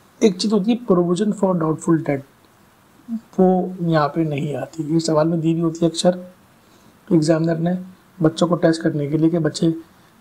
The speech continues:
कहीं गलती तो नहीं कर रहे, तो याद रखिएगा provision for doubtful debt नहीं आएगा यहाँ पे।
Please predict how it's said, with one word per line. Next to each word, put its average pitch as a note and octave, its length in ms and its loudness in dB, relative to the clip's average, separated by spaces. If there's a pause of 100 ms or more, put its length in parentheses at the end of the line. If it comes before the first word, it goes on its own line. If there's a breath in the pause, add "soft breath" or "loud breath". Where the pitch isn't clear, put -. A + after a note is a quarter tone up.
कहीं D#3+ 200 2
गलती D3 220 2
तो E3+ 100 2
नहीं F3+ 160 0
कर D#3+ 100 2
रहे, C#3+ 160 -6 (840)
तो E3 80 4
याद D#3+ 240 2
रखिएगा F3 340 0
provision E3 560 0 (1200)
for E3+ 340 2 (3000)
doubtful D#3+ 720 0
debt D#3 280 0 (1900)
नहीं D3+ 440 2
आएगा B2 220 -4
यहाँ A#2+ 180 -10
पे। C#3+ 120 -16